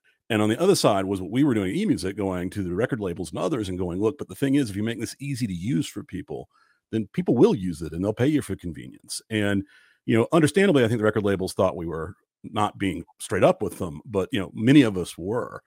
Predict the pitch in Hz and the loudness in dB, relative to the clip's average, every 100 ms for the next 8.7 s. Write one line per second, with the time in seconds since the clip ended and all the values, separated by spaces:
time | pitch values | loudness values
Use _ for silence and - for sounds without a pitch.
0 | _ _ _ 98 90 98 110 110 95 113 | _ _ _ -6 -4 0 2 2 2 2
1 | 110 98 101 101 92 92 - 90 82 95 | 2 2 2 0 -2 -2 -2 -4 -4 -6
2 | 85 90 87 82 82 90 87 85 90 - | -4 -4 -4 -6 -6 -6 -6 -6 -6 -6
3 | 85 85 90 90 82 107 101 92 87 82 | -6 -6 -6 -6 0 2 2 0 -4 -10
4 | - 87 87 90 98 95 107 95 87 90 | -8 -6 -4 -4 -4 -2 0 0 0 -2
5 | 95 85 82 85 85 82 82 - _ _ | -4 -6 -6 -4 -2 -2 -4 -10 _ _
6 | _ - 147 139 - 117 101 92 92 - | _ 2 6 6 6 4 4 2 -2 -2
7 | 87 82 - 82 80 78 85 78 80 80 | -8 -8 -6 -4 -4 -6 -10 -12 -10 -10
8 | 80 85 - 82 98 110 82 | -10 -10 -6 -2 -2 0 -4